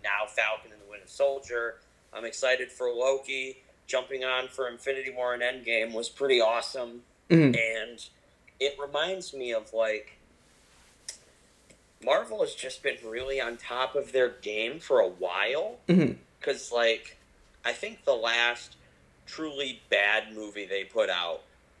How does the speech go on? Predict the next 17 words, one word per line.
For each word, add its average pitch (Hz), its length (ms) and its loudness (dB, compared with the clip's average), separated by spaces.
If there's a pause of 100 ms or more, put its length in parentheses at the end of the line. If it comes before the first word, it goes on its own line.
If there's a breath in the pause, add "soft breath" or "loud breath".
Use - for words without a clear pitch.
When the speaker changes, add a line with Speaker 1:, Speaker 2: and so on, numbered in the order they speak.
(100)
Speaker 1:
was 98 540 0 (100)
Thor 110 260 -2
two. 98 320 -6 (340)
Speaker 2:
Mm-hmm. 175 320 6 (640)
Speaker 1:
And, 110 260 0
like, 107 520 0 (380)
that 135 100 0
was 147 120 -2
about 120 240 -4
it. 127 320 -2 (460)
Since - 320 -14
then, 156 280 0
they've 143 120 4
been 107 160 -6
rocking 151 400 0
and 147 120 -14
rolling. 156 380 -6